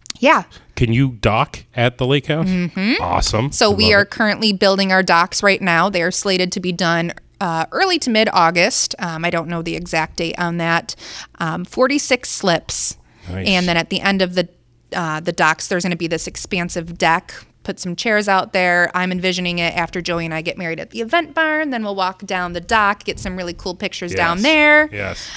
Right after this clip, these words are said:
Speaker 1: Um, we will have seaplane access. We actually had our first seaplane land the other day and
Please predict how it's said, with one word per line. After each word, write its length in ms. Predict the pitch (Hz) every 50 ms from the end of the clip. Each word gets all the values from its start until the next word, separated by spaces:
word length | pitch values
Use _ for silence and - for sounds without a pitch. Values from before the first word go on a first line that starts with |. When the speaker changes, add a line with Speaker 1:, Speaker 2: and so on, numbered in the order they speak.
| - -
Speaker 1:
Um, 380 | 190 190 185 175 170 175 180
we 160 | 180 196 202 190
will 160 | 196 202 196
have 240 | 185 196 185 180 -
seaplane 640 | - - - 190 190 190 190 - 240 226 233 240
access. 580 | 233 240 247 247 247 - - 262 269 294 - -
We 100 | 220 -
actually 360 | - 185 - - - 208 196 190
had 160 | 190 170 165
our 100 | 165 175
first 340 | - - - 214 202 196 -
seaplane 640 | - - 214 208 208 - - 185 180 180 175 175 175
land 380 | 180 185 185 185 180 180 180
the 120 | 185 190 185
other 180 | 170 180 180
day 300 | 175 160 175 170 170 170
and 300 | 165 170 170 170 175 185